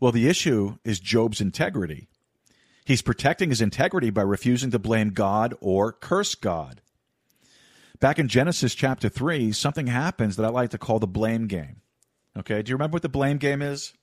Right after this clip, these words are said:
Adam said, "It's the woman that thou gavest me." And the Lord then turns to the woman and he says, "Well, what about that?" And the woman says, "It's the serpent." You see, it's the blame game.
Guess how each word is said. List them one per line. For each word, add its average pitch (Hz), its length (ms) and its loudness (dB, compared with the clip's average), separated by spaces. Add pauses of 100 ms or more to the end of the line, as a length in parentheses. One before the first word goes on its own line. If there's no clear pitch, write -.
(1300)
Adam 139 260 2
said, 127 600 -2 (440)
"It's 139 200 2
the 131 100 6
woman 131 420 4
that 98 140 0
thou 92 160 2
gavest 90 460 -8
me." 98 220 -16 (1400)
And 110 100 0
the 107 40 2
Lord 120 240 4
then 120 140 2
turns 120 240 0
to 120 80 -6
the 107 100 0
woman 143 280 0
and 104 100 0
he 98 60 0
says, 92 440 -2 (240)
"Well, 101 300 0 (220)
what 107 160 2
about 113 240 4
that?" 127 320 -2 (1300)
And 113 100 2
the 107 60 4
woman 123 200 2
says, 104 480 -2 (360)
"It's 139 160 0
the 123 100 -2
serpent." - 520 -4 (1500)
You 110 80 -2
see, 139 260 2
it's 311 200 -10
the 120 80 0
blame 160 340 2
game. 104 360 -2